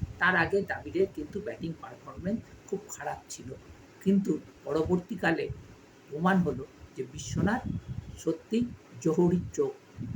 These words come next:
তিনি দ্রাবিড়কে ঠিক চিনতে পেরেছিলেন। দ্রাবিড়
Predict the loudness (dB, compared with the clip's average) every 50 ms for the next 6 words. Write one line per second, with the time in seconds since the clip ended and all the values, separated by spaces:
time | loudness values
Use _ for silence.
0 | -8 -6 -4 -4 -2 -2 -4 -4 0 0 0 0 2 0 0 -2 2 2 0 0
1 | 0 -6 -8 -10 -10 -10 -12 -10 -6 -2 -2 -2 0 0 -2 -2 -2 -6 -8 -8
2 | -10 -8 -6 -4 -4 -4 -4 -6 -6 -10 -12 -14 -12 -12 -12 -10 -2 2 2 2
3 | 2